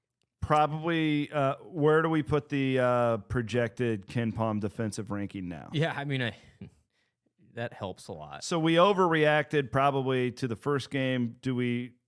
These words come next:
Speaker 1: we
Speaker 2: Yeah,
Speaker 1: risk
Speaker 2: I, well,
Speaker 1: overreacting
Speaker 2: T-,
Speaker 1: to this one too?
Speaker 2: T-, the T V crew is on, back on the replay. T-,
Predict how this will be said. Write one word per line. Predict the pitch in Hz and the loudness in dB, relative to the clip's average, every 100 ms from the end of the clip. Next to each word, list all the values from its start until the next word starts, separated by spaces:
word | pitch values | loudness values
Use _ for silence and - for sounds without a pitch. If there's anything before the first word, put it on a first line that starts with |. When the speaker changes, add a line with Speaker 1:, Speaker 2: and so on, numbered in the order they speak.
| _ _ 143 _ _ | _ _ _ _ _
Speaker 1:
we | 131 127 117 | -2 -2 0
Speaker 2:
Yeah, | - | 2
Speaker 1:
risk | 165 160 113 | 4 4 2
Speaker 2:
I, | |
well, | 139 139 | 2 2
Speaker 1:
overreacting | 135 131 127 120 | 4 4 4 2
Speaker 2:
T-, | 135 117 | 0 -2
Speaker 1:
to | 113 | -2
this | 107 110 - | -2 -4 -4
one | 90 85 | -8 -10
too? | - | -10
Speaker 2:
T-, | 220 208 | -12 -10
the | 131 120 | -12 -12
T | - 185 | -12 -10
V | 170 170 | -8 -8
crew | - 110 101 | -8 -8 -8
is | 107 - 117 | -12 -12 -8
on, | 107 104 | -8 -8
back | - 107 104 | -8 -8 -6
on | 101 | -8
the | 113 | -8
replay. | 117 92 87 | -8 -10 -10
T-, | - 202 | -8 -8